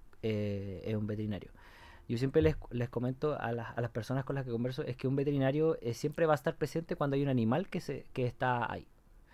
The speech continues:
Si, por ejemplo, hay un, un animal en un predio, hay un veterinario que está involucrado. Si hay un animal silvestre que está a-, afectado,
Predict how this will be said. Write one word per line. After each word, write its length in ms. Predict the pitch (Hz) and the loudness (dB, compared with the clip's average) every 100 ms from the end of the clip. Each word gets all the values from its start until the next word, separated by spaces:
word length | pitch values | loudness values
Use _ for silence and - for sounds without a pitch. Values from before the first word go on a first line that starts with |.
| - - | -20 -20
Si, 120 | - 104 | -6 2
por 120 | 120 | 4
ejemplo, 380 | - 135 101 - | 4 0 0 0
hay 580 | 117 135 151 156 160 - | 2 4 4 4 2 0
un, 1000 | 131 135 135 131 127 127 120 117 110 110 113 | 2 2 4 4 4 2 0 0 -2 -2 -2
un 140 | 113 | 0
animal 500 | 107 107 113 117 113 | 2 2 4 2 0
en 100 | 104 | 0
un 100 | 107 | -2
predio, 380 | 110 143 147 160 | 0 0 0 0
hay 100 | 113 | 0
un 60 | 113 | 0
veterinario 360 | 117 101 98 127 | 0 0 0 -2
que 40 | |
está 120 | 131 110 | -2 -2
involucrado. 500 | 101 98 135 110 107 - - - - | -2 0 0 0 -4 -16 -20 -20 -20
Si 160 | - 113 | 0 4
hay 260 | 113 113 | 6 6
un 140 | 113 110 | 4 4
animal 260 | 107 110 | 4 2
silvestre 440 | 107 98 117 - 160 | 0 2 2 2 -2
que 60 | 151 | 0
está 1000 | - 151 151 147 143 139 131 131 120 | 2 4 6 4 2 -2 -4 -6 -8
a-, 220 | 120 113 107 | -6 -4 -2
afectado, 640 | - - - 135 156 170 | -4 -6 -2 2 4 2